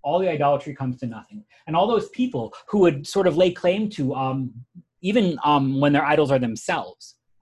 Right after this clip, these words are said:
also will come to nothing. Like, it, it takes a, a, a powerful, powerful kind of person to be remembered in three hundred years. You know what I mean?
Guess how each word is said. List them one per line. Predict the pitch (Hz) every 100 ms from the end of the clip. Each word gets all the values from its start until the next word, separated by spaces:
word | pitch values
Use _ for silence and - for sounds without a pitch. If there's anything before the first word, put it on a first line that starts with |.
| -
also | 143 - 196 190 185 _ _ _ _ - - _
will | 143
come | 139 156 147
to | 131
nothing. | 117 - - _ _ _ _ _ _ - _ _ _ _ _ 151
Like, | 156
it, | 202
it | 190 180
takes | 208 208
a, | 175
a, | 143 151 156
a |
powerful, | 135 - 190 190 196 139 -
powerful | - 185 185 185
kind | 175 160
of | 135 123 123 _ _ _ _ _ _ _ _
person | 165 156 139
to | 123
be | 147
remembered | 147 135 143 123
in | 120 113
three | 117 139
hundred | 120 123 113
years. | 110 101 _ _ _ _ _ _ _ _ _ _ _ _ _ _ _ _ _
You | 143
know | 180
what |
I | 156
mean? | 131 139